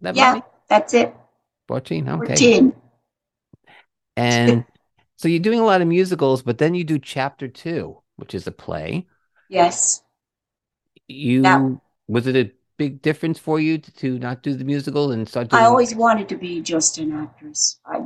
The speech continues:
Speaker 2: I'd rather be, I mean, not that I don't, didn't love doing the musicals I did, but, uh, your voice doesn't last forever. But I, I wanted to do a play.
Speaker 1: And you got nominated for a Tony for that role.
Speaker 2: Yeah, I did.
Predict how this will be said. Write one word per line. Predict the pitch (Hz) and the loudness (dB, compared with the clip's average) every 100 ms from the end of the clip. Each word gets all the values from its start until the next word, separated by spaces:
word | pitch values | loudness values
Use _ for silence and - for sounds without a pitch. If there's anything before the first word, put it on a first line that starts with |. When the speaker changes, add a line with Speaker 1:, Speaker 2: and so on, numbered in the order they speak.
| - - | -8 0
Speaker 2:
I'd | 160 165 | 0 0
rather | 170 175 180 170 170 165 - _ _ | 0 2 2 0 -2 -4 -8 _ _
be, | 180 175 165 - _ _ _ _ | -18 -14 -16 -18 _ _ _ _
I | |
mean, | 226 226 | 0 4
not | 247 247 | 4 4
that | 202 | 4
I | 185 | 4
don't, | 175 180 180 - _ _ _ - | 4 2 0 -8 _ _ _ -16
didn't | 180 180 | -14 -12
love | 175 175 165 | 0 2 2
doing | 175 170 165 | -2 -4 -2
the | 160 170 | -4 -6
musicals | 226 226 190 147 - | -6 -6 -8 -10 -12
I | 151 | -10
did, | 151 143 135 | -10 -10 -10
but, | - - - _ _ _ _ | -4 -4 -4 _ _ _ _
uh, | - 170 - | 0 0 0
your | 175 180 | -6 -6
voice | 220 277 285 | 2 4 4
doesn't | 202 196 170 160 | 2 -2 -2 0
last | 233 170 - | 0 0 -2
forever. | - - 330 165 143 139 _ _ _ | -8 -4 -2 -2 -10 -16 _ _ _
But | 214 - | 4 6
I, | - 214 214 208 - | 6 6 6 2 0
I | 202 | 0
wanted | 208 269 294 262 | 4 4 4 2
to | 190 | -6
do | 175 170 | -6 -6
a | 151 | -6
play. | - 143 - - _ _ _ _ - | -8 -20 -20 -20 _ _ _ _ -10
Speaker 1:
And | |
you | 104 | -6
got | 98 | -4
nominated | 95 98 104 107 101 | -2 -2 -2 -4 -6
for | 120 | -10
a | |
Tony | - 143 151 | -4 -4 -4
for | 101 | -8
that | 85 87 _ _ _ | -8 -10 _ _ _
role. | 92 87 127 | -6 -4 -2
Speaker 2:
Yeah, | 190 | -2
I | 185 | -4
did. | 185 220 226 175 | -8 -10 -10 -12